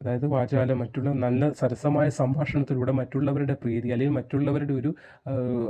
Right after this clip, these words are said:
ആകർഷണ-, ആകർഷണീയത അല്ലെങ്കിൽ മറ്റുള്ളവർക്ക് നമ്മളോട് ആകർഷണത്വം തോന്നുന്ന തരത്തിലുള്ള സംസാര ശൈലി കൊണ്ട് മറ്റുള്ളവരുടെ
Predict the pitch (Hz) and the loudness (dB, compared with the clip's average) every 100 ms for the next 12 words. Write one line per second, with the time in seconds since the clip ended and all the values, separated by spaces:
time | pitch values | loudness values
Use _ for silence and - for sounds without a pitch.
0 | - 139 139 156 - 147 143 139 127 135 | 2 4 6 4 4 2 2 2 0 0
1 | - 151 139 127 - 110 113 117 123 143 | 2 2 2 2 0 0 -4 -6 -4 -2
2 | 143 151 139 151 135 131 135 139 135 123 | 2 2 0 0 0 0 0 0 0 0
3 | 113 - 135 135 143 131 127 127 131 131 | 0 -2 -2 0 -2 -2 0 0 0 0
4 | 123 120 - 143 123 110 104 - - - | 0 0 -4 -2 2 2 0 -6 -20 -2
5 | 139 117 131 117 - 131 123 131 127 113 | -2 2 2 0 0 0 2 0 -2 -4
6 | 110 131 123 120 147 143 139 131 | -4 -4 -6 -4 -2 0 -2 -2